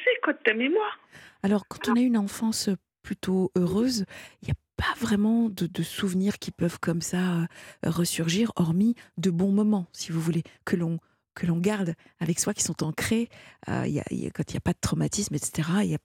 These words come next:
Speaker 2: pas vra-, véritablement de, de souvenirs, hormis, euh, nos fameuses Madeleines de Proust, euh, qui, qui remontent. Euh, bon,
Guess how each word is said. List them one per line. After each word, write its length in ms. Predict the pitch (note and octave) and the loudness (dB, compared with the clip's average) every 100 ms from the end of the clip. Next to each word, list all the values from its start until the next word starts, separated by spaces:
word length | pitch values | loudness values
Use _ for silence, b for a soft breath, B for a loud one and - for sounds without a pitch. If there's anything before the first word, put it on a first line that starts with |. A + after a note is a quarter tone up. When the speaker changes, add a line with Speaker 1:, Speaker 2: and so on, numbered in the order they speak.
| _ | _
Speaker 2:
pas 140 | - - - _ - | -2 -2 -6 _ -6
vra-, 220 | E3 E3+ - | -2 -2 0
véritablement 720 | G3 F3+ F3 E3+ F3 F3 G3+ | -2 -2 -2 0 2 2 2
de, 200 | F#3+ E3 B B B B B | 2 -2 B B B B B
de 100 | E3+ | -4
souvenirs, 580 | E3 - F#3+ E3+ G3+ G#3+ | -4 0 -2 2 2 2
hormis, 500 | F3 E3+ F#3 G3+ G3+ | 0 0 0 2 2
euh, 120 | D#3+ D#3+ b b - | 0 -4 b b -6
nos 60 | |
fameuses 440 | E3 D#3+ E3+ F#3+ E3+ | -2 0 0 0 0
Madeleines 480 | D#3+ E3+ D#3 F3 F3 | -2 -2 0 0 0
de 80 | |
Proust, 460 | D#3+ - G3 G3 - | -2 -2 -2 -2 -2
euh, 100 | E3 | -6
qui, 240 | - - | -6 -14
qui 180 | - - | -10 -4
remontent. 520 | D#3+ F3 G#3 A#3+ - E3+ B B B B - | 0 2 2 0 -2 -6 B B B B -4
Euh, 400 | D#3 D#3 D3+ D3+ B2+ - F2+ - | -2 -2 -2 -4 -6 -8 -10 -2
bon, 320 | F3 E3 G3+ | 0 2 0